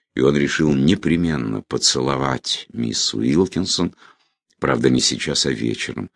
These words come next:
В темноте будет легче. Ну, а дальше всё пойдёт как по маслу. Решено. Он её сегодня же поцелует. Филипп дал себе клятву, что он её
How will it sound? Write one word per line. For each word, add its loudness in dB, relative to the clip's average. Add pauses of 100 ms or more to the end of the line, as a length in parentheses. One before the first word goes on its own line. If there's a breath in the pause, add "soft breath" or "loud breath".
(180 loud breath)
В -18
темноте 0
будет 0
легче. -4
Ну, 0
а 0
дальше 0
всё -4
пойдёт 0
как -10
по 2
маслу. 0 (280 loud breath)
Решено. 0 (300 soft breath)
Он 4
её 4
сегодня 0
же -4
поцелует. -2 (140)
Филипп 2
дал -4
себе -4
клятву, -2 (140)
что -10 (180)
он 2 (140)
её -4